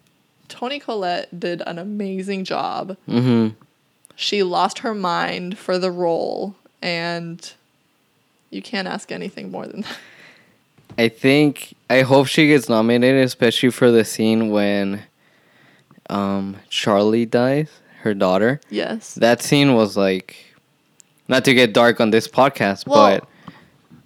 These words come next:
Speaker 1: which part? 'Cause when she finds out that Charlie's dead,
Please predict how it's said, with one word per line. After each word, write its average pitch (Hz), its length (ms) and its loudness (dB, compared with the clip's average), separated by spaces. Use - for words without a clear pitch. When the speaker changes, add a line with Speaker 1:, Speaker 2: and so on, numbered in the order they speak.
Speaker 1:
which 220 260 -4
part? - 300 -8
'Cause 214 180 -4
when 214 320 -2
she - 280 -4
finds 277 320 -4
out 226 180 -2
that - 220 -6
Charlie's 190 420 -2
dead, 190 460 -2